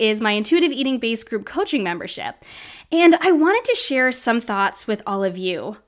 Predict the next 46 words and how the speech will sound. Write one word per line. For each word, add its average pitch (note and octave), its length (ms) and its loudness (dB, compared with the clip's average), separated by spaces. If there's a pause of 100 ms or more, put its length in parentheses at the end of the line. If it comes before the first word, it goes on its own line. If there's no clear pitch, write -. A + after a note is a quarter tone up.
(120)
on B3+ 260 2
this A#3 160 0
same F#3 220 -6
subject, E3 500 -8
because C#4 320 -2
it's C#4+ 160 -4
so D#4+ 220 4
important, A3+ 440 2
and G3 80 -6
I G3+ 120 -2
think A#3+ 240 -4
it's A#3 100 -4
a A#3 80 -2
really C4+ 260 0
important A#3+ 460 -2
way G3+ 300 -2
to C#4+ 160 -6
start C4 500 -4
off G3+ 380 0
the G3+ 180 -2
year G#3+ 540 0 (360)
in F4 200 6
a G4 100 6
world G3+ 460 4
where G#3 180 0
our A3 160 0
cul-, D#4 320 -4
our C#4+ 220 2
culture C#4+ 640 2
tells F4+ 420 2
us C4 160 -2
that C#4+ 180 0
we E4 140 2
should E4+ 220 -4
put F#4 180 -4
rules C#4 460 0
and A#3+ 240 -4
restrictions A#3+ 720 -4
around A#3+ 720 -2
our G3 220 -8
eating. B3 440 -2 (1000)
That D#4 320 -2
can D#4+ 140 0
oftentimes B3+ 760 0
send E4 340 4
us F#3+ 320 -2